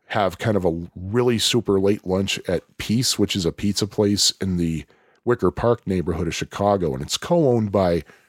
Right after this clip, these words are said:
Rick Nielsen from Cheap Trick. Uh, we love their pizza there. So we had a nice meal there, and we came back home and got comfortable. So I guess that was nice. And, uh, it's now December second as I record this, and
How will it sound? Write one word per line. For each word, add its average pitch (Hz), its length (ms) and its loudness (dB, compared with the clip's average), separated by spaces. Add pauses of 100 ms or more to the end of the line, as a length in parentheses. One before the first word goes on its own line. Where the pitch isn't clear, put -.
(140)
Rick 110 260 0
Nielsen 95 420 2
from 76 280 -6
Cheap - 280 -6
Trick. - 400 -2 (100)
Uh, 69 120 -4
we 85 120 0
love 82 360 2
their 82 140 2
pizza 82 400 -2
there. 69 260 -2 (680)
So - 120 -4
we 85 80 2
had 98 160 2
a 92 40 0
nice 90 320 -4
meal 90 220 0
there, 90 160 -2
and 87 80 -2
we 82 80 -2
came 87 220 -6
back 76 260 -4
home 78 220 -4
and 78 100 -6
got 73 220 -4
comfortable. 87 680 -4 (260)
So - 140 0
I 190 40 2
guess 165 180 4
that 107 100 4
was 76 180 0
nice. 71 400 -2 (440)
And, 143 280 0
uh, 127 260 2
it's 123 200 -2
now 120 140 2
December 113 380 0
second - 360 0
as 87 160 -2
I 82 40 0
record 87 480 -2
this, 104 380 -2 (340)
and 127 600 0